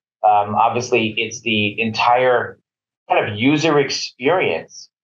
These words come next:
from the employee perspective, uh, that candidates are looking for. There's no longer a value to just offering employment. It's what comes along with that employment.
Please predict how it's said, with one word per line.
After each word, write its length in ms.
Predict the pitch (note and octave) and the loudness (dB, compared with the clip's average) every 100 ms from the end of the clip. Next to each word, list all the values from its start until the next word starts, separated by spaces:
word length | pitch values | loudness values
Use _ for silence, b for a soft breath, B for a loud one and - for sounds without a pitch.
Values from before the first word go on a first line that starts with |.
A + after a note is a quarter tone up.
| _ - | _ -2
from 180 | B2 | 0
the 100 | A#2+ | 0
employee 720 | A#2 G#2+ - B2+ B2+ A#2 D3 D3 | -2 -6 0 2 2 0 -2 -2
perspective, 720 | G#2+ - G2+ F2 - D#2+ - _ _ - | -2 2 0 2 -2 -4 -4 _ _ 0
uh, 260 | F#2 F2+ G#2 | 2 2 2
that 200 | G2+ - | -2 -2
candidates 380 | A2+ A2 A2 A#2 | -2 0 0 -2
are 80 | |
looking 400 | A2 A#2+ - D3 | 0 -2 -2 -6
for. 240 | D#3 E2 B B - | -2 -2 B B 0
There's 200 | C#3 A#2+ | 0 0
no 220 | A#2+ C3 | 2 2
longer 840 | D3+ C3 C3 C3 A#2+ A#2+ A2+ G#2+ G#2+ | 2 2 2 2 2 2 2 0 -2
a 200 | G#2+ - - | -4 -8 0
value 640 | A2+ B2+ C3+ G#2+ F2+ F2 _ | 4 4 2 -2 -8 -10 _
to 120 | A2 G#2 | -20 -10
just 420 | G#2+ G2 F#2+ - _ _ _ - | -2 -2 -2 -10 _ _ _ 0
offering 560 | A2+ A#2 B2 A#2 A2 | 2 2 0 0 -2
employment. 720 | G#2 G#2+ _ - A2+ G#2+ - - _ _ _ _ | -8 -12 _ -2 -2 0 -6 -10 _ _ _ _
It's 240 | A2 G#2+ - | -2 -2 -12
what 340 | G#2+ B2 B2 | 0 0 0
comes 220 | B2 A#2+ A2 | -2 0 0
along 440 | G#2 F#2 F#2+ G2 | 0 2 2 2
with 100 | F2+ | 0
that 160 | E2+ E2+ | 0 -2
employment. 520 | E2 F#2 E2+ D2 C2+ | -4 -2 0 0 -6